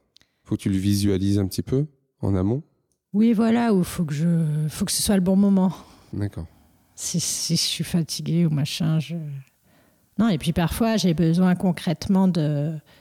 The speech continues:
Speaker 2: quand je peux plus, je peux plus, quoi. Je,
Speaker 1: Hmm.
Speaker 2: ça, c'est parfois, euh, en fait, euh...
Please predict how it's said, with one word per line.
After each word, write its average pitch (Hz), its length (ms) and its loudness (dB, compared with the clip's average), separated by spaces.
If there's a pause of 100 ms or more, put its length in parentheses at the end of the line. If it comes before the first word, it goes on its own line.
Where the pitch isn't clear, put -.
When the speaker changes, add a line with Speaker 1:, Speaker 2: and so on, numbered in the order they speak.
(840)
Speaker 2:
quand 226 120 2
je - 140 -2
peux 185 120 4
plus, 220 180 2
je - 100 -2
peux 226 100 0
plus, - 220 0
quoi. - 240 -6
Je, - 140 -8
Speaker 1:
Hmm. 98 400 -4 (320)
Speaker 2:
ça, - 200 -2
c'est 170 220 0
parfois, 170 440 0 (100)
euh, 151 60 2 (680)
en 147 40 0
fait, - 360 0
euh... 175 320 4